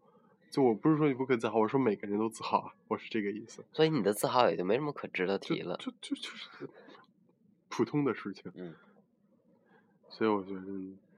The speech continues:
Speaker 1: 维护的就是法律上或者是权益上、义务，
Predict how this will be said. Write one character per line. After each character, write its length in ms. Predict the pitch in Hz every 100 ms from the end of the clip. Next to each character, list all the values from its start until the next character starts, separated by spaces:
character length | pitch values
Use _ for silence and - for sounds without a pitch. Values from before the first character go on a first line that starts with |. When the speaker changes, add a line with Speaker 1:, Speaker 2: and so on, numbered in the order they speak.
| _ _ _ -
Speaker 1:
维 240 | 104 104
护 240 | 110 151
的 100 | 113
就 140 | 101 117
是 100 | 117
法 320 | - - -
律 260 | - 135 117
上 320 | 104 104 101
或 140 | 107 107
者 140 | 104
是 320 | 98 107 101
权 560 | 95 - - 95 104 175
益 120 | 147
上、 280 | 101 - 95 _ _
义 260 | 202 214 117
务， 260 | 101 95